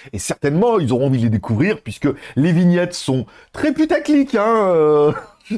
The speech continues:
suis très content de moi-même, j'ai bien évolué. Alors, c'est pas encore ça, on est d'accord, hein, même s'il y en a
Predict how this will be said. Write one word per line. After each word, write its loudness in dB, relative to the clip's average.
suis -6
très -4
content -2
de -2
moi-même, 0
j'ai 0
bien 2
évolué. 0
Alors, -6
c'est -4
pas -2
encore -4
ça, -4
on 0
est -2
d'accord, -6
hein, 0
même -4
s'il -4
y -2
en -2
a 0